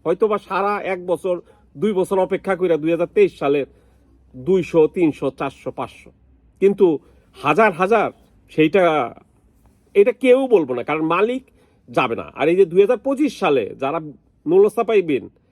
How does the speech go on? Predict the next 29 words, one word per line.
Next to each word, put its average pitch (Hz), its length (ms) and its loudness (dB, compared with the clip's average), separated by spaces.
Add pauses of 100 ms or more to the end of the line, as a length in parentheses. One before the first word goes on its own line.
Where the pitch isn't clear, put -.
(280)
তাদের 165 320 -2
কিভাবে 226 360 0
নলস্তা 226 340 0
পাইবেন? 160 280 0 (180)
যে 180 80 -4 (120)
মালিক 202 240 0 (280)
আপনার 180 240 -6 (120)
অরিজিনাল, 175 420 -4 (120)
সব 254 120 -6 (100)
কিছু 226 160 -6 (100)
ঠিক 208 200 -6
আছে, 123 180 -10 (420)
তারপরও 196 460 -4
তারে 180 160 -2 (100)
ঢাকায় 175 340 -4
নিয়ে 185 200 0 (400)
পেপুত্তরাতে 196 640 -2 (100)
একটা 165 140 -10 (100)
ফর্মে 165 400 -2
ফিল 165 200 -4
আপ - 60 -10 (100)
করায়, - 240 -14 (540)
সেখানে 185 320 0 (120)
সিগনেচার 202 500 -2
দিয়ে 220 220 0
আসে, 226 180 -2 (500)
ডিক্লারেশনও 202 600 4
দিয়ে 214 160 4
আসে, 220 120 -10